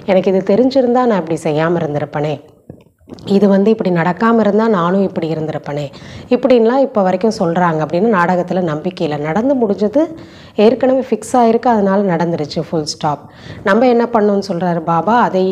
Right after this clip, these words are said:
கடந்ததை சிந்திக்காம இனிமேல் இது போல தவறு செய்யாம நான் இருக்கணுங்கிற முயற்சியில தான் கவனம் செலுத்தணுங்கிறார்." மேலும் சிலர் பாபா கிட்ட சொல்றாங்க, "பாபா எனக்கு யோகா வர மாட்டேங்குதுன்னு." அப்ப பாபா சொல்றாங்க, "யோகாங்கிற வார்த்தை ஏன் சொல்றீங்க? நான் உங்களுக்கு நினைவுங்கிற வார்த்தையை சொல்லித்தரேங்கிறார்."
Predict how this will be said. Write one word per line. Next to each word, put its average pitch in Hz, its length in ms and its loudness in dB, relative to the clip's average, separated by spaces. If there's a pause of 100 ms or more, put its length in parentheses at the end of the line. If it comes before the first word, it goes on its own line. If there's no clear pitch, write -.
கடந்ததை 233 520 2
சிந்திக்காம 160 640 -4
இனிமேல் 269 480 4
இது 208 100 0
போல 196 280 0
தவறு 175 400 -2
செய்யாம 165 420 -2
நான் 165 220 -2
இருக்கணுங்கிற 170 520 -4
முயற்சியில 165 600 -4
தான் 202 200 0 (500)
கவனம் 165 400 2
செலுத்தணுங்கிறார்." 143 680 -10 (400)
மேலும் 254 340 4
சிலர் 262 320 2
பாபா 196 300 0
கிட்ட 185 200 -4
சொல்றாங்க, 175 440 0
"பாபா 170 260 2
எனக்கு 208 260 0
யோகா 170 340 0
வர 156 180 -2
மாட்டேங்குதுன்னு." 143 720 -10
அப்ப 233 220 -4
பாபா 175 280 0
சொல்றாங்க, 185 420 0
"யோகாங்கிற 208 560 0
வார்த்தை 185 400 0
ஏன் 180 220 0
சொல்றீங்க? 165 420 -4 (640)
நான் 175 180 2
உங்களுக்கு 170 300 0
நினைவுங்கிற 233 600 4
வார்த்தையை 170 440 -2
சொல்லித்தரேங்கிறார்." 143 760 -8